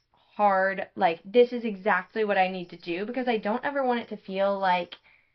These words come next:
a, a chore or something that I have to check off the box, like a school project or anything. Like, I want it to feel authentic. Like,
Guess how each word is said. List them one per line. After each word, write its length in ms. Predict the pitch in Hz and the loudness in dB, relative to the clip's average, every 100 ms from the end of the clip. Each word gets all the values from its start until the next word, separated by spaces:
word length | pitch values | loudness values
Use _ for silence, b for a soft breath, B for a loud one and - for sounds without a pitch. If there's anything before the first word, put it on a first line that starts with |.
| b b _ _ - | b b _ _ 0
a, 80 | - | 2
a 80 | 196 | 0
chore 560 | 202 - 196 170 196 202 | -2 -8 -6 -2 -2 0
or 80 | 196 | -2
something 280 | 202 202 202 | -4 -4 -4
that 100 | 190 | -6
I 40 | |
have 140 | 185 - | -8 -14
to 80 | |
check 340 | 175 - 196 185 | -12 -6 -6 -4
off 240 | 185 180 | -6 -4
the 80 | 190 | -4
box, 420 | 185 170 170 - | 2 4 4 0
like 140 | 190 - | -6 -4
a 60 | 175 | -8
school 480 | - - 214 196 | -10 -6 -2 0
project 640 | 202 240 240 240 254 254 269 | 0 6 6 6 4 -2 -2
or 80 | 269 | -2
anything. 400 | 277 285 294 294 | -2 -2 -2 -2
Like, 180 | 247 233 | -6 -2
I 120 | 190 | -2
want 180 | 185 190 | 0 -4
it 100 | 220 | -4
to 120 | 247 226 | -6 -6
feel 240 | 196 190 | -4 -2
authentic. 760 | 185 185 180 175 170 180 175 | -2 -4 -6 -6 -6 -6 -4
Like, 280 | 190 185 175 | 2 2 2